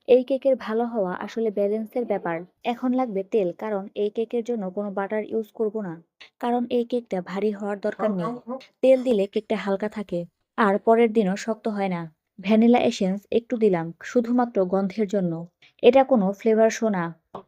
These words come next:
এই কেকে চকলেট আর কলাই আসল। এখন আরেকটা বাটিতে নিয়ে নিব শুকনো জিনিসগুলো, ময়দা, কোকো পাউডার, বেকিং পাউডার, বেকিং সোডা। ভালো করে মিশিয়ে নেই, যেন কোনো দলা না থাকে।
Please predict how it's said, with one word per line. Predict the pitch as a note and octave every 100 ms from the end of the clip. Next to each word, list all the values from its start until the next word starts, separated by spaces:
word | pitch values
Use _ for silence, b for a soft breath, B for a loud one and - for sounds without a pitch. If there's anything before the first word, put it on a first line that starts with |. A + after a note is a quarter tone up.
| -
এই | A#3+ B3
কেকে | C4 B3 G3+ G3+
চকলেট | G#3+ A3+ A#3 G#3+
আর | G#3
কলাই | G3+ G#3 G#3 -
আসল। | G#3 F#3 F3 F3+ -
এখন | A3+ A#3+ A3 A3
আরেকটা | G#3+ A#3 B3
বাটিতে | A#3+ C4 A#3 G3
নিয়ে | A3 A#3
নিব | A#3 F#3+
শুকনো | G#3 - - A#3+
জিনিসগুলো, | A#3 A3+ A3 G3+ F3 D#3+ _ _ _ A3
ময়দা, | A#3 A#3+ G3 G3+
কোকো | A#3 A#3+
পাউডার, | A#3 G#3 G3 F#3+
বেকিং | F#3+ G#3 A3+ A#3
পাউডার, | A3+ F#3 F3+
বেকিং | G3+ G3+ G#3+
সোডা। | G#3 G3 D#3+ D#3+ _ _ _ F#3
ভালো | F#3 G#3+ A#3
করে | A#3 G3
মিশিয়ে | G#3 G#3+ A3+ A3
নেই, | F#3+ E3+ D#3 _ _ _
যেন | A#3+ A3+ A#3
কোনো | A#3+ F#3+
দলা | F#3 G#3 A3
না | G#3+ G#3
থাকে। | G#3+ G3